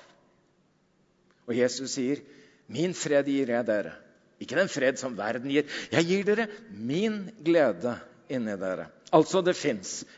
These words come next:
et liv, det finnes en karakter som vi ikke behøver å imitere og som etterligne, men vi kan gi rom og få lov å gi vekstmuligheter i vårt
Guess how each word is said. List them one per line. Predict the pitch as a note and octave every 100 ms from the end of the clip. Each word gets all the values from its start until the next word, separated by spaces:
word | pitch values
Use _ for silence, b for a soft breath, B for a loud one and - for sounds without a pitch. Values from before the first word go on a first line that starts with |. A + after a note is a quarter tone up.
| -
et | -
liv, | C3 D3 G#3 G#3 - - - _ -
det | D3+
finnes | D#3 C#3+
en | E3
karakter | - D3+ E3 - - F#3 F3+ C#3+ - - B B
som | - F3+
vi | G3+
ikke | -
behøver | F3+ F3+ D#3+ F3
å | F3
imitere | E3+ E3+ F3 - D3 C#3 C#3+ E3+ D#3 - B
og | D3
som | C3+ D#3+ D#3 -
etterligne, | E3+ - - A#2+ B2+ B2+ C#3
men | C3 D3 C#3+
vi | D3+
kan | D3 D3+
gi | E3 F3
rom | D3+ F3+ F#3+ D3+ A#2+ - B B
og | A2 A2+
få | - C#3
lov | B2+ C3+ B2+ -
å | C#3+
gi | C3+ G#2+ B2+ B2
vekstmuligheter | A2 A#2+ - - - - C3+ B2+ A#2+ C3 B2 - B2 A2+
i | A2 B2+
vårt | B2+ B2 - -